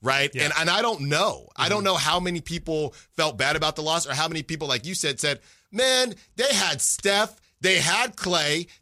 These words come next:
Speaker 1: they had Draymond,
Speaker 2: Yeah.
Speaker 1: they had the whole crew
Speaker 2: Yeah.
Speaker 1: in Chase, in San
Speaker 2: In Chase,
Speaker 1: Francisco,
Speaker 2: right.
Speaker 1: in the Bay,
Speaker 2: Right.
Speaker 1: and we came out there
Speaker 2: Yep.
Speaker 1: and, and our two hot,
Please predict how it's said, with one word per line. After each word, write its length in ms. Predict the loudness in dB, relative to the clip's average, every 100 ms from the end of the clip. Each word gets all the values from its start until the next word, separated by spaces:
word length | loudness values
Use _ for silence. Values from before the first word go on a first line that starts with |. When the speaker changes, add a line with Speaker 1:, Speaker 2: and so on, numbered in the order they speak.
| 0
Speaker 1:
they 180 | 2
had 340 | 2 2 0 0
Draymond, 640 | 0 2 2 2 2 2 -2
Speaker 2:
Yeah. 20 | -4
Speaker 1:
they 180 | 0 2
had 200 | 2 0
the 60 | 0
whole 440 | 2 2 2 0
crew 520 | -2 -2 0 2 0 -4
Speaker 2:
Yeah. 340 | -18 -20 -2 2
Speaker 1:
in 240 | 2 0
Chase, 560 | 0 2 2 2 2 0
in 260 | 0 0 0
San 200 | 0 2
Speaker 2:
In 40 |
Chase, 40 | 0
Speaker 1:
Francisco, 480 | 2 2 2 2 2
Speaker 2:
right. 180 | 2 2
Speaker 1:
in 200 | 2 -2
the 80 |
Bay, 380 | -2 0 2 0 -2
Speaker 2:
Right. 160 | -6 -2
Speaker 1:
and 180 | -2 0
we 180 | -2
came 340 | -2 -2 0 0
out 260 | 0 0 2
there 360 | 2 2 0
Speaker 2:
Yep. 140 | -2 -8 -4
Speaker 1:
and, 340 | 0 0 -2 -4
and 160 | -4 -2
our 180 | 0 0
two 480 | 0 -2 0 -2 -4 -4
hot, 260 | 0 0